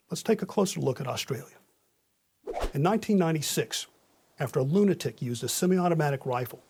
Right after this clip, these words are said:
to murder thirty-four people in Tasmania, the Australian government banned all semi-automatic rifles and repeating shotguns. Owners of roughly seven hundred thousand registered firearms,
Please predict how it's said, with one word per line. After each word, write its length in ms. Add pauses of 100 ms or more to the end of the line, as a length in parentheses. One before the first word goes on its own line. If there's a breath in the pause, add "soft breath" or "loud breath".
to 80
murder 240
thirty-four 560
people 400
in 80
Tasmania, 640 (640)
the 140
Australian 500
government 460
banned 320
all 300
semi-automatic 760
rifles 560
and 200
repeating 360
shotguns. 640 (1040)
Owners 320
of 120
roughly 300
seven 340
hundred 280
thousand 460
registered 460
firearms, 560